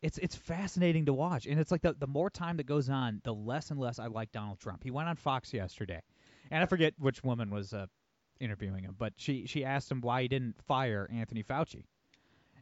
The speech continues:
and I, I'm paraphrasing here, but Trump's response was essentially, "Because the Democrats would have been mad at me." <clears throat> Excuse me?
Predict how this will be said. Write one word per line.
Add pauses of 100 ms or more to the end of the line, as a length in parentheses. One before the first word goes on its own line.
and (640)
I,
I'm
paraphrasing
here,
but
Trump's
response
was
essentially,
"Because
the
Democrats
would
have
been
mad
at
me." (880)
<clears throat>
Excuse
me?